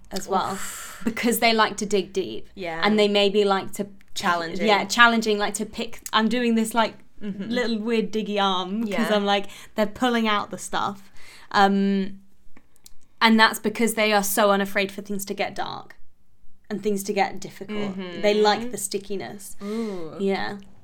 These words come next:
Speaker 2: That's so different to me.
Speaker 1: Yeah, it really
Speaker 2: Well,
Speaker 1: is,
Speaker 2: both of us
Speaker 1: actually.
Speaker 2: have Aries Mercury,
Speaker 1: Yeah.
Speaker 2: but that's so
Speaker 1: Yeah,
Speaker 2: interesting.
Speaker 1: yeah, yeah. Um,
Speaker 2: <clears throat>
Speaker 1: there's also a sense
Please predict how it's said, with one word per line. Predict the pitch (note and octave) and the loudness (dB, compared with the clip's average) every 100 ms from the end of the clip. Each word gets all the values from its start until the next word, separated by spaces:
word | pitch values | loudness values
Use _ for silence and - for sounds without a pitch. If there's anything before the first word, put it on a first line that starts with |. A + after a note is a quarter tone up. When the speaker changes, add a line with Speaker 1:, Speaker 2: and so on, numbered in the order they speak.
| - - | -10 -6
Speaker 2:
That's | G3+ - | -6 -4
so | A3 G3 | -4 -4
different | F3+ G3 F#3 | -6 -10 -10
to | - | -10
me. | F3 E3 - A3+ A#3 - | -12 -14 -8 -8 -8 -2
Speaker 1:
Yeah, | A3+ A3+ | 4 6
it | A3 | 6
really | D#4 D#4 | 4 4
Speaker 2:
Well, | C#4 | 4
Speaker 1:
is, | B3+ | 6
Speaker 2:
both | B3+ D4+ | 4 4
of | |
us | A#3+ - | 2 2
Speaker 1:
actually. | G#3+ G3 | 0 -2
Speaker 2:
have | - - - | -8 -8 -4
Aries | G3 F3+ E3+ F3+ | -4 -4 -6 -8
Mercury, | E3 - A3 | -10 -6 2
Speaker 1:
Yeah. | A3+ | 4
Speaker 2:
but | A3 G#3+ G3+ G3+ | 6 6 6 4
that's | G#3 | 2
so | F#3+ | -2
Speaker 1:
Yeah, | F3 | -4
Speaker 2:
interesting. | F#3+ G#3 G3+ G3 G3 G3 | -4 -2 2 2 2 0
Speaker 1:
yeah, | G3 F#3 A3 | -2 -2 -6
yeah. | A3+ - - - | -8 -10 -10 -4
Um, | - G#3+ A3 G#3+ G#3+ G#3 G3+ - - - - A#3+ | 2 4 4 0 -2 -2 -6 -10 -18 -14 -10 -6
Speaker 2:
<clears throat> | A3+ G3 | -4 2
Speaker 1:
there's | A#3 A#3+ | 2 2
also | C4 B3+ A#3+ | 0 0 -2
a | A#3 | 0
sense | A#3 A3 A3 | -2 -2 -4